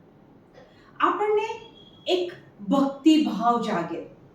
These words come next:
જાણે કે પ્રભુ સાથે આપણો સંબંધ બંધાઈ જાય, આપણા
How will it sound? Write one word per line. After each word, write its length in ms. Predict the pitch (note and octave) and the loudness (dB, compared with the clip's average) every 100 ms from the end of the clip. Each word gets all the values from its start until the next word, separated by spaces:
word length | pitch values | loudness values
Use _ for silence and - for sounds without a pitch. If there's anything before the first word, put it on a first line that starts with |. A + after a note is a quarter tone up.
| - - - - - F#4 - | -20 -20 -20 -20 -20 -20 2
જાણે 360 | E4+ F#4+ G#4+ A4 | 4 4 2 -2
કે 80 | A4+ | 0
પ્રભુ 300 | C#4+ C4+ F4+ | 2 6 6
સાથે 400 | F4+ D#4+ F4 F4+ | 4 0 0 -2
આપણો 360 | - B3+ D#4+ | -2 -2 0
સંબંધ 480 | D#4 - A#3+ C4 C4 | 0 0 -2 0 0
બંધાઈ 600 | A#3+ A3 G3+ F#3 F#3+ G3+ | 0 -2 -4 -6 -4 -4
જાય, 360 | G#3+ G#3+ - - - - - - - - - - - | -4 -4 -6 -10 -20 -20 -20 -20 -20 -20 -20 -20 -2
આપણા 640 | D4 D4+ F4+ F#4 G4 - | 0 4 4 4 2 -6